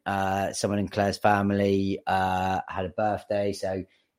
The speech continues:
it's the first time for a while, I'll be honest, I actually haven't watched any of the fights. Uh, I've seen highlights of the main, uh, four fights,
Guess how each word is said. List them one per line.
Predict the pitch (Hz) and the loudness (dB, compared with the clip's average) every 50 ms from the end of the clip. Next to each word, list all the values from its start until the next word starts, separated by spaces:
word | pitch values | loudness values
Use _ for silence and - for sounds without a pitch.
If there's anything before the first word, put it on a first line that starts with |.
| _ _ - | _ _ -12
it's | 127 107 87 - | -10 -10 -10 -10
the | - 95 | -12 -2
first | - 135 127 120 107 - - | 2 4 4 6 4 2 2
time | 117 113 110 107 98 | 2 2 2 2 0
for | - - 104 | -2 -2 0
a | 104 | 2
while, | 104 107 104 104 104 107 104 | 4 4 4 4 4 4 4
I'll | 101 101 | 4 4
be | - 113 | 4 4
honest, | 110 107 104 101 98 - - | 6 6 4 2 0 0 0
I | 107 104 98 | 2 2 2
actually | 92 - - 107 | 0 0 2 4
haven't | 98 104 98 107 104 107 | 6 6 6 4 4 4
watched | 107 113 110 - - - - - - - _ _ _ _ | 6 6 6 6 4 -4 -8 -10 -12 -20 _ _ _ _
any | - 117 117 113 110 101 | 2 2 4 4 2 0
of | 87 - | -2 -6
the | - | -8
fights. | - - 101 98 101 - - - - - - - _ - | -4 0 0 0 0 -2 -6 -10 -12 -12 -12 -14 _ -10
Uh, | 98 101 101 98 95 - - | -6 -4 -4 -4 -4 -6 -8
I've | 92 - | -10 -6
seen | - - 117 110 107 104 101 90 95 _ _ _ _ _ | -2 0 0 0 0 -2 -4 -4 -6 _ _ _ _ _
highlights | - - 123 120 123 117 113 107 110 110 - - - - | -2 2 4 4 6 6 4 2 2 0 -2 -6 -8 -8
of | 101 90 | -8 -6
the | 107 107 | -6 -6
main, | 101 107 110 110 107 107 107 107 104 98 95 101 _ _ _ _ _ _ _ - | -4 -2 -2 -2 -2 -2 -2 -2 -4 -4 -6 -10 _ _ _ _ _ _ _ -6
uh, | 95 98 98 98 98 98 95 92 95 98 - - _ | -4 -2 -2 -2 -2 -2 -2 -4 -4 -6 -8 -4 _
four | - 151 131 123 - | 8 10 10 10 10
fights, | - 127 120 120 113 - - - - - | 10 10 10 10 8 4 -2 -8 -10 -10